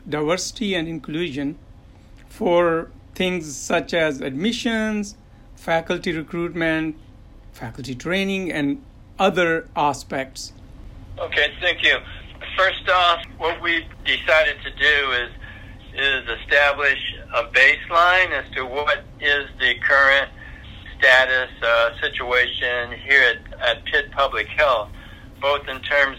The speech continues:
Speaker 2: of the students as well as, as faculty. So we had to make a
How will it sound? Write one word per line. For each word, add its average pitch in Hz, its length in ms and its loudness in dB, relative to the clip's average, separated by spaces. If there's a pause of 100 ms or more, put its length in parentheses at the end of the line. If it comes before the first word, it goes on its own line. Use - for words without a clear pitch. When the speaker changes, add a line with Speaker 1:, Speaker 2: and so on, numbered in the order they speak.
Speaker 2:
of 120 280 0 (120)
the 117 120 -6 (140)
students 175 400 -4 (180)
as 127 160 -6
well 131 260 0
as, 117 120 -8 (260)
as 113 120 -10 (160)
faculty. 160 600 2 (520)
So 143 280 2
we 151 120 4
had 175 240 2
to 175 60 -8
make 156 220 0
a 143 240 4